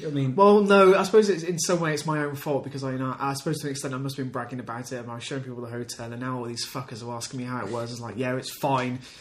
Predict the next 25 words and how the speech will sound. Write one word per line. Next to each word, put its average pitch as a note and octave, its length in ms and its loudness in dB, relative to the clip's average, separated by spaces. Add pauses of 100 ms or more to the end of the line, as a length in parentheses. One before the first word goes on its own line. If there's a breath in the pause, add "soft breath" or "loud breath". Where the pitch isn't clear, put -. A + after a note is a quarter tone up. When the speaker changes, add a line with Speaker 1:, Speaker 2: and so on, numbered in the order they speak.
(580 loud breath)
Speaker 2:
It C3 120 -12
feels C3+ 160 2
like C3 80 0
a C3+ 40 -2
distant D3+ 360 2
memory C3 260 2
now, B2 320 -2
and A#2+ 160 -6
so A#2 240 -4
on. B2+ 80 -2
And D3 80 2
then, E3 80 8
Speaker 1:
Oh. F3+ 60 8
Speaker 2:
you F3+ 260 6
know, E3+ 80 6
I, D#3+ 320 4
I'm D#3 80 2
giving D#3 220 2
the C#3 60 2
same C#3 200 2
sort B2+ 160 -4
of A2 80 -6
trite A#2 420 -2
answers. G#2+ 520 -4
And, G#2 180 -10